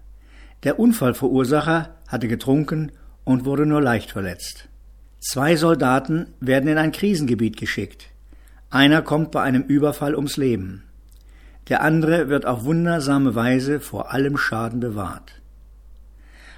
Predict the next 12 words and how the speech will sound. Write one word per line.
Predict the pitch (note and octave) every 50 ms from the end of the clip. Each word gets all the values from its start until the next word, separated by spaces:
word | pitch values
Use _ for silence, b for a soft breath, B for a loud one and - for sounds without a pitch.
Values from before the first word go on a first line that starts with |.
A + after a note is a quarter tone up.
| b b b
Einem | D3+ D3+ D#3 F3+
Ehepaar | - F3+ G3 F#3 - - C#3 C3+ C3 - - C3
wird | C#3 C3 -
nach | C3+ B2+ B2+
langen | A#2+ B2 C#3 D3+ E3 E3+ E3+ E3+ E3 B2+
Jahren | C3 B2+ C3 C3+ C3+ C#3+ B2
des | B2+ A2+ -
Wartens | A2+ A2 A2+ B2 A#2+ - D3 C#3+ - - - -
ihr | - B2+ B2+ A#2
sehnlichster | G#2 A2+ C3+ D3 D#3 D#3+ D#3+ D3 - - D#3+ C#3+ B2+
Wunsch | C3 B2 B2 -
erfüllt. | - A2+ - - - G#2 G2 A2 - -